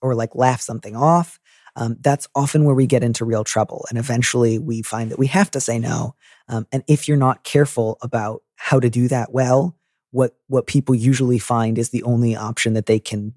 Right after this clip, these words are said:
imagine is avoidance. And, and I don't think that that's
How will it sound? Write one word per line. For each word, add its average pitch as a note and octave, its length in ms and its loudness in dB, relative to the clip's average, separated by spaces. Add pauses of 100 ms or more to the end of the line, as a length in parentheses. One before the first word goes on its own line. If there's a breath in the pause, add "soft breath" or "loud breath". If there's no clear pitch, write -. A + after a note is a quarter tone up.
(160)
imagine B2 600 0 (340)
is B2+ 200 2
avoidance. G#2 640 -6 (120)
And, G#2+ 400 -4
and A2 100 -2
I A2+ 80 2
don't A#2 320 0
think A#2+ 200 2
that A2 100 -8
that's A2+ 160 -4